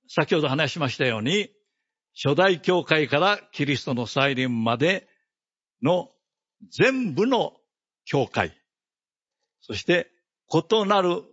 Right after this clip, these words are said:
時代の教会の状態を表しているというんですね。また、それは各時代のエペソ、スミルナ、ペルガモ、テアテラ、全部ラオデキアまで、その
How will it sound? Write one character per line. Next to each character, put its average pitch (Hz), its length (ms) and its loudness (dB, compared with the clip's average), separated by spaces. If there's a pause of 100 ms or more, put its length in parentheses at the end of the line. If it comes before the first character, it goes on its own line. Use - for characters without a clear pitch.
(320)
時 143 160 -2
代 143 260 0
の 131 140 -4
教 135 240 -2
会 123 180 -2
の 104 180 -4
状 170 400 0
態 151 360 -2
を 220 200 0 (280)
表 98 320 -2
し - 100 -18
て 92 220 -10 (100)
い 104 80 -10
る 98 120 -8
と - 100 -18
い - 20 -12
う - 20 -12
ん - 40 -12
で 78 80 -16
す - 100 -16
ね。 147 220 -2 (560)
ま 180 160 0
た、 185 280 0 (540)
そ - 220 0
れ 196 100 2
は 165 400 2 (880)
各 240 380 0
時 180 180 0
代 180 300 2
の 202 380 0 (800)
エ 104 80 -6
ペ 139 140 0
ソ、 127 180 -2
ス - 160 -8
ミ 139 120 0
ル 131 120 -2
ナ、 123 160 0
ペ 123 160 -2
ル 139 100 -2
ガ 123 140 0
モ、 120 180 -4
テ 127 220 -2
ア 131 100 0
テ 127 160 -2
ラ、 123 260 -4
全 123 220 -6
部 120 200 -10 (300)
ラ 123 120 0
オ 131 80 -2
デ 117 120 -2
キ - 80 -10
ア 113 60 -2
ま 104 100 -6
で、 131 140 -10 (400)
そ - 260 0
の 220 280 0